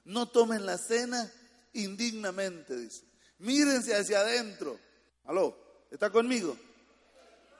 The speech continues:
Ya cambió la mirada, ya no está viendo para atrás, ¿verdad? En el caso suyo para allá, ya no mire para atrás.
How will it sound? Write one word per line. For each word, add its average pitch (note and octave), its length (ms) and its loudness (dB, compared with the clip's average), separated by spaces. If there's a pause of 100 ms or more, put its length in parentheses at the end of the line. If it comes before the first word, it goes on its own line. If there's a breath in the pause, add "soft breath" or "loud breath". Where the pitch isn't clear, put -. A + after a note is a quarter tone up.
(380)
Ya F#3+ 140 0
cambió G3+ 320 0
la G#3 100 2
mirada, F#3+ 300 0
ya F#3 60 2
no G3 60 -4
está G#3+ 160 2
viendo G#3+ 200 4
para F3+ 140 2
atrás, F#3+ 240 0
¿verdad? D3+ 300 -8 (1200)
En C#3+ 100 -6
el C#3 80 -6
caso F3+ 220 -4
suyo F#3+ 240 2
para C#3 160 0
allá, D3+ 300 2
ya D#3 120 2
no F3+ 100 -6
mire F3+ 240 2
para C#3+ 180 0
atrás. C#3+ 400 -6